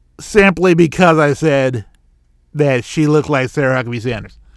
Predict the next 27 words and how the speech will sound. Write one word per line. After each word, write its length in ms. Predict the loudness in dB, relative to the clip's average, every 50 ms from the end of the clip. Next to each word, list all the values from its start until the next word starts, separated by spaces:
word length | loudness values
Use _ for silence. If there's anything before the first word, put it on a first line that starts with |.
| _ _ _ _ _ _ _ _ _ _ _ _ _ _ _ _ _ _ _ _ _ _ _ _ _ _ _ _ _ _ _ _ _ _ _ _ _ _ _ _ _ _ _ _ _ _ _ _ _ _ _ _ _ _ _ _
Like, 140 | -6 -2 0
I 120 | 2 2
was, 240 | 4 4 4 4 4
I 140 | 4 4 4
wasn't 280 | 6 4 4 2 2 0
being 180 | 0 0 -2
belligerent. 680 | 0 2 4 6 6 6 6 6 6 8 6 6 4 2
I 120 | 2 2
wasn't 240 | 2 2 2 0 -2
being 180 | -2 -2 -2 -2
drunk. 480 | -2 0 2 4 4 4 4 2 0
I 60 | -2
was 160 | -2 0 -2 0
doing, 260 | 0 0 0 0 0
I 160 | 0 0 0
was 140 | 0 0 -2
swearing, 320 | 0 2 4 4 4 4
I 140 | 2 2 0
was 140 | 0 -2 -2
just 140 | -4 -6 -4
doing 220 | -4 -2 -2 -2
anything. 220 | -2 -2 -2 -2
I 100 | -2 -2
was 200 | -2 -4 -6 -8
just 240 | -10 -12 -12 -12 -10
saying, 300 | -8 -6 -6 -4 -4 -6
"Hey, 320 | -6 -6 -6 -8 -8 -10